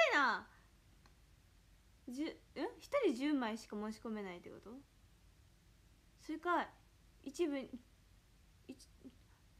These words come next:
決まりが、十枠、十枠三枚。仕組みは理解してください。いや、私申し込み、あの、登録さ、して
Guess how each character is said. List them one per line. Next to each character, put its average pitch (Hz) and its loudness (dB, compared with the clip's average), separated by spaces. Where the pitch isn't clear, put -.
決 - -6
ま 339 4
り 403 0
が、 349 -2
十 285 -6
枠、 269 -12
十 330 2
枠 330 0
三 262 -8
枚。 269 -6
仕 - -20
組 370 2
み 427 2
は 427 0
理 370 4
解 294 2
し - -18
て 277 -8
く 254 -10
だ - -16
さ - -12
い。 - -16
い - -4
や、 311 6
私 311 2
申 320 2
し - 10
込 - 10
み、 - -6
あ - 0
の、 320 2
登 359 4
録 508 2
さ、 320 2
し - -10
て 415 0